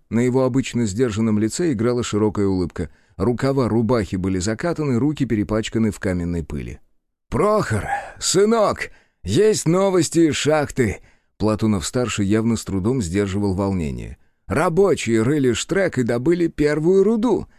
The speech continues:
Почти случайно наткнулись на жилу. Семь килограммов породы с примесями. Сумеречная сталь, без сомнений».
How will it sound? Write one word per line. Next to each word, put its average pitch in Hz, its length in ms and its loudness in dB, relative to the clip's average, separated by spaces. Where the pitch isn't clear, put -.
Почти 120 420 -2
случайно 135 680 0
наткнулись 131 600 0
на 131 160 -2
жилу. 110 380 2
Семь 175 400 0
килограммов 139 720 0
породы 175 480 0
с - 60 -6
примесями. 202 760 -2
Сумеречная 190 720 0
сталь, 101 360 -6
без 175 340 2
сомнений». 131 840 -4